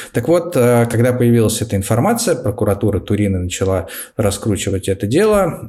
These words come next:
и в итоге, э, соответственно, э, даже пытались открыть уголовное дело в отношении менеджеров. Прокуратура была здесь не совсем успешна, но, тем не менее, прокуратура сп-, э,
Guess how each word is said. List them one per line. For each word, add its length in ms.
и 140
в 120
итоге, 600
э, 600
соответственно, 720
э, 640
даже 960
пытались 500
открыть 440
уголовное 440
дело 260
в 40
отношении 500
менеджеров. 640
Прокуратура 560
была 260
здесь 260
не 60
совсем 400
успешна, 640
но, 240
тем 220
не 100
менее, 300
прокуратура 640
сп-, 200
э, 360